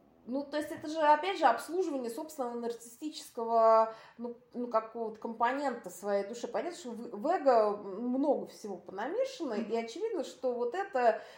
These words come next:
Speaker 1: эм, ну, идет для того, чтобы вот обслужить это.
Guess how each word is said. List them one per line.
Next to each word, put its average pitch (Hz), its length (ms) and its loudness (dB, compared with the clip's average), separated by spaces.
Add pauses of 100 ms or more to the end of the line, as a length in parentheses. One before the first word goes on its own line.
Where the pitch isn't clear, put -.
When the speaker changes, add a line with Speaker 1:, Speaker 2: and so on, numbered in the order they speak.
(120)
Speaker 1:
эм, 208 640 2 (420)
ну, 269 240 -2
идет 262 300 -8
для 202 260 -8
того, 208 320 0
чтобы 214 400 -8
вот 175 220 -8
обслужить 226 680 -6
это. - 240 -18